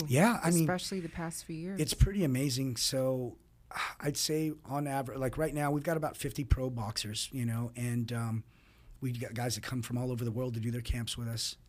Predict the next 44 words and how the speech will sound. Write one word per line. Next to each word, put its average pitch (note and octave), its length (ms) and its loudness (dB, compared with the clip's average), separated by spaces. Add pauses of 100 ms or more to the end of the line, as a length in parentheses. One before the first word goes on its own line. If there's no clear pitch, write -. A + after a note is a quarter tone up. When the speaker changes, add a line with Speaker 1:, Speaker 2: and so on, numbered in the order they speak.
Speaker 1:
And B2 240 -4
then B2 460 -4 (420)
we've B2+ 140 -2
got C3 140 0
about A#2 240 -4
fifty C3+ 760 -4 (400)
M B2+ 160 0
M B2 140 2
A B2 520 -4
and, A#2+ 340 -2
and A#2 160 0
Muay A#2 140 -2
Thai A2+ 200 -6
fighters. A2+ 580 -8
And A#2 100 -2
then A#2 180 0
we're B2 100 -2
s-, - 180 -4 (180)
redeveloping A#2+ 680 -2
our G#2+ 120 -4
amateur A2+ 340 -2
boxing G#2+ 380 -2
program. A2 440 -2 (340)
So - 100 -2
we D3+ 40 6
have C#3+ 80 4
about B2 200 -4
fifteen. A#2 400 -2
Actually, B2+ 220 0
the A#2 80 2
Golden A#2 240 2
Gloves A2+ 200 -2
are G#2+ 60 -4
going A2+ 200 0
on A2 120 0
right G2 140 -6
now G#2 140 -2
back G2 220 -4
home. A2 280 -2 (420)
But, B2+ 320 -2
um, A#2 320 0 (460)
yeah, D#3+ 160 0
so D#3 140 0
about D3+ 260 -2